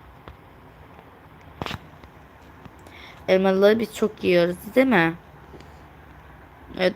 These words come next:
ödeme yapalım. Bir dakika. Ay tövbe tövbe. Ödeme yapalım. Kız bir sen burada otur. Ha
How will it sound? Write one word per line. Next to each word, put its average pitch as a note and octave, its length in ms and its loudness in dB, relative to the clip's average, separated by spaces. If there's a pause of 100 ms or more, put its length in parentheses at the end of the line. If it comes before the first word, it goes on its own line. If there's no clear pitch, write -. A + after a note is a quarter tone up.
ödeme F#3+ 300 2
yapalım. F3+ 580 0 (340)
Bir - 60 -6
dakika. E3+ 440 -2 (1800)
Ay F3+ 200 0 (240)
tövbe F3 300 -4
tövbe. F3 380 -4 (460)
Ödeme G3+ 300 2
yapalım. F#3 380 -2 (200)
Kız F#3+ 240 -2
bir F#3+ 60 -6
sen A3+ 320 2
burada G#3+ 200 4
otur. D#4 560 6 (1300)
Ha F#3 220 2